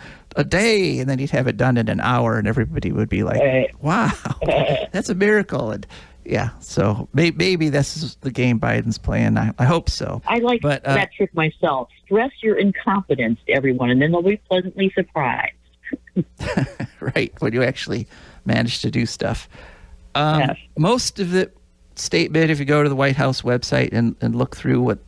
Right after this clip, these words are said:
Speaker 1: what the, the official proclamation, and it is an Earth Day proclamation, uh, most of it's pretty good. Couple problems. One is,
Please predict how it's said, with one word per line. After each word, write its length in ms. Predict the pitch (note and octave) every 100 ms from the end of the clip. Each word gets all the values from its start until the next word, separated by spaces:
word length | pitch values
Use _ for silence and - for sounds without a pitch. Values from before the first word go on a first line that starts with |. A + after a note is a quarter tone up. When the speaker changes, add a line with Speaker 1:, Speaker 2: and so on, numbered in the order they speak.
| - -
Speaker 1:
what 200 | - A#2
the, 60 | C#3
the 260 | - A2+
official 400 | A#2 - C3+ C3
proclamation, 1040 | A#2 - B2+ - A#2 A2+ A2+ - A2 A#2 A#2 - - - -
and 160 | C3+ D3
it 80 | C#3+
is 200 | D#3 A#2
an 160 | G#2 -
Earth 240 | C#3 -
Day 160 | B2+ A#2
proclamation, 1040 | - - B2+ - C3 G#2+ A#2+ B2+ - A#2 -
uh, 180 | B2 B2
most 300 | D#3+ G#3+ -
of 120 | E3
it's 200 | E3+ -
pretty 260 | - F3 E3+
good. 500 | E3 E3+ E3+ E3 - - - - - - -
Couple 320 | - F3 - D3
problems. 720 | - D3+ D3 C#3+ C#3+ C#3 -
One 460 | B2+ D3+ D#3+ E3 -
is, 520 | C3 C3 C3 C3 -